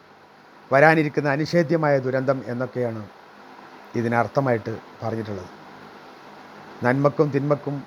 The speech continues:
രക്ഷാശിക്ഷകൾ നൽകപ്പെടുന്ന ആ ഒരു സമയമെന്നും അതിനർത്ഥം പറഞ്ഞവരുണ്ട്.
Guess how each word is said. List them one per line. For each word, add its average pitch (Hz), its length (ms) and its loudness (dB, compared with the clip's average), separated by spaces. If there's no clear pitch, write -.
രക്ഷാശിക്ഷകൾ 143 760 2
നൽകപ്പെടുന്ന 127 500 -4
ആ 113 100 4
ഒരു 120 180 0
സമയമെന്നും 127 580 -4
അതിനർത്ഥം 117 500 -4
പറഞ്ഞവരുണ്ട്. 117 500 -2